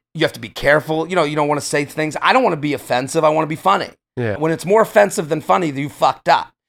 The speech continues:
Speaker 1: So I have to be cognizant of, like, how do I wanna sound? What do I wa-, what kind of jokes do I wanna tell?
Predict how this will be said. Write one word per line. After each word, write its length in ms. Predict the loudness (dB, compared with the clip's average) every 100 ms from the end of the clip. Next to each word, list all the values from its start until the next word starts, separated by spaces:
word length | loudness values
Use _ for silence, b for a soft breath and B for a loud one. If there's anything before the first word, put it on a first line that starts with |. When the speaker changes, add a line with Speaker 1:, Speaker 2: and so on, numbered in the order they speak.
| B -4
Speaker 1:
So 180 | 2 4
I 180 | 6 6
have 140 | 4
to 80 | 0
be 120 | -6
cognizant 640 | 2 2 2 -2 -6 -4
of, 120 | -4 0
like, 260 | -2 -2 -4
how 180 | 0 2
do 80 |
I 60 | 4
wanna 160 | 2 0
sound? 420 | 0 0 0 -4
What 120 | -4
do 100 | 2
I 140 | 4 4
wa-, 240 | -2 -6
what 220 | -6 -6
kind 160 | -4 -6
of 60 |
jokes 240 | 0 0 0
do 100 | -2
I 60 |
wanna 180 | 0 -2
tell? 260 | 4 4